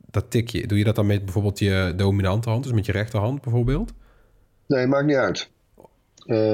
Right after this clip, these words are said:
Speaker 1: Oh, maakt niet uit. Zou daar,
Speaker 2: in dit
Speaker 1: zou daar
Speaker 2: geval
Speaker 1: een soort van, eh, z-, z-, zou het zo zijn dat als je een Vision Pro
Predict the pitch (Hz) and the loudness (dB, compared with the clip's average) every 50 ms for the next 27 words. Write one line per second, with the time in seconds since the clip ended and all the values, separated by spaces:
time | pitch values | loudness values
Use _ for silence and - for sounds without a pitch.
0 | 107 104 104 107 110 110 110 113 113 113 110 101 87 80 80 82 - - - _ | 2 2 0 0 0 0 2 2 2 2 2 2 2 0 -2 -4 -8 -12 -20 _
1 | _ _ _ _ _ _ _ _ - - - - - 107 113 123 123 123 113 120 | _ _ _ _ _ _ _ _ -18 -16 -6 -2 0 2 2 2 2 2 2 2
2 | 127 120 117 113 113 113 - - 120 117 117 - 117 110 110 110 110 107 107 107 | 4 4 4 4 4 4 2 2 2 2 2 2 0 2 2 4 4 4 4 2
3 | - - - 107 104 110 - - 110 113 107 107 104 - 110 95 110 104 107 107 | 0 0 -2 -2 -2 -2 -4 -2 -2 0 0 2 2 2 2 2 2 2 2 2
4 | - 98 104 - 120 110 95 117 117 110 110 110 - 117 117 120 | 2 0 0 2 2 2 2 2 2 2 0 0 0 2 2 2